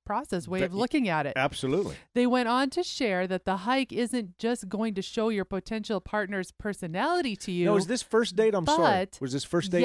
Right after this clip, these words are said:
Speaker 2: or
Speaker 1: Yes.
Speaker 2: j-, oh, it was first
Speaker 1: A
Speaker 2: date.
Speaker 1: first
Speaker 2: A
Speaker 1: date
Speaker 2: first
Speaker 1: suggestion
Speaker 2: date.
Speaker 1: is to go on a
Speaker 2: Okay,
Speaker 1: hike on
Speaker 2: all
Speaker 1: your
Speaker 2: right.
Speaker 1: first date. You,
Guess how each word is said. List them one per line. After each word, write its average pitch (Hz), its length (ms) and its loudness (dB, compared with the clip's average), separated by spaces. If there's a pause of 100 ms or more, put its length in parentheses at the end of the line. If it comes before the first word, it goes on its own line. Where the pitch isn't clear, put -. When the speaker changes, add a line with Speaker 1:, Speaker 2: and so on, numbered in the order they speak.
Speaker 2:
or 160 40 4
Speaker 1:
Yes. 135 100 0
Speaker 2:
j-, - 80 -12 (100)
oh, 151 160 6
it 165 180 -2
was 185 260 4
first - 340 -2
Speaker 1:
A - 20 -16
Speaker 2:
date. 233 100 0
Speaker 1:
first 254 320 2
Speaker 2:
A 233 40 -6
Speaker 1:
date 240 240 2
Speaker 2:
first 170 200 0
Speaker 1:
suggestion 226 560 2
Speaker 2:
date. 196 100 -4
Speaker 1:
is 185 160 -4
to 208 120 -4
go 185 240 2
on 180 140 0
a 185 80 -2
Speaker 2:
Okay, 170 80 -6
Speaker 1:
hike 220 380 2
on 175 80 0
Speaker 2:
all 170 60 -6
Speaker 1:
your 180 80 -4
Speaker 2:
right. 113 80 -6
Speaker 1:
first 170 320 -2
date. 233 360 0 (320)
You, 185 180 -6